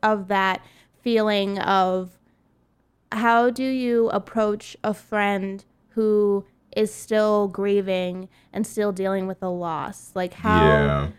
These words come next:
Speaker 1: how do you move forward? Because it's different to say, "Okay, well, how do they move forward on their own?"
Speaker 2: Mm-hmm.
Speaker 1: But then it's like, "Well, how do we move forward as friends? Like, what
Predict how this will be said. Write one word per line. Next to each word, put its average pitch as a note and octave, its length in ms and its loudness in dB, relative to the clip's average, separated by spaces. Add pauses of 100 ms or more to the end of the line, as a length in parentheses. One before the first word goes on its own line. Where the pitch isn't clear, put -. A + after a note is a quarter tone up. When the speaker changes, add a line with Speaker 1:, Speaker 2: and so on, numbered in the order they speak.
(200)
Speaker 1:
how C4 300 4
do C#4 360 -2
you B3 280 0
move A#3+ 300 2
forward? G#3+ 480 2 (460)
Because C#4 320 4
it's C#4 320 -4
different D4 420 2
to C4 100 -4
say, A#3 340 2 (180)
"Okay, B3 200 2
well, A3+ 140 4
how A3+ 180 4
do A3 120 2
they G3 260 2
move A#3+ 300 -2
forward B3+ 600 0
on G#3 220 0
their F#3 200 -4
own?" G3 380 -2 (320)
Speaker 2:
Mm-hmm. E2 320 2
Speaker 1:
But C4+ 200 4
then C4 340 0 (640)
it's - 220 -2
like, A#3 220 0
"Well, A#3+ 220 2
how B3+ 200 2
do B3 160 0
we A#3+ 200 0
move A3+ 220 0
forward G3+ 360 0
as F3+ 180 -8
friends? G3 400 -6
Like, G#3 140 -2
what A3+ 360 4